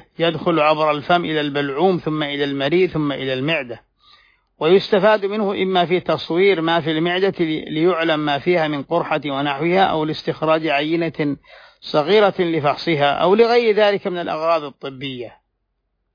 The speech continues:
وهي مسألة اختلف فيها الفقهاء،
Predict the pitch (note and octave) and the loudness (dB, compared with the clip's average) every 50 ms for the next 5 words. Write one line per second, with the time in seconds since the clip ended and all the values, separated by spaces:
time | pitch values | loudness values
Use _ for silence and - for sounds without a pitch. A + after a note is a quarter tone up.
0 | _ _ _ _ _ _ _ _ _ _ - D3 C3 C#3+ E3 - E3+ G3 G#3 - | _ _ _ _ _ _ _ _ _ _ -10 -8 -6 -2 -2 0 0 0 0 0
1 | - F#3 F#3 F3+ E3 D3 C#3+ - - E3 F3+ G3+ A3 A3 - - _ _ _ _ | 0 0 2 2 2 0 -2 -2 -2 -2 0 0 0 -2 -4 -8 _ _ _ _
2 | _ _ _ _ - D3+ - - - - - F#3+ F#3 E3+ D3 B2+ D3 C#3+ B2 - | _ _ _ _ -12 -12 -12 -14 -6 -2 0 2 2 2 2 0 0 -2 -2 -2
3 | D#3 D#3+ D#3 C#3+ B2+ B2+ C#3 C#3+ D3+ D#3 D#3+ E3 D#3+ C#3 C3 _ _ _ _ _ | -4 -2 -2 -2 -2 0 0 0 0 0 0 -2 -4 -6 -8 _ _ _ _ _
4 | _ _ _ _ _ _ _ _ _ _ - D3+ D3+ C#3+ B2 B2+ C#3+ C3+ - C3+ | _ _ _ _ _ _ _ _ _ _ -4 -4 -4 -4 -4 -4 -4 -2 0 0
5 | B2+ A#2+ C3 C3+ C3 A#2 - _ | 2 2 4 2 2 0 -4 _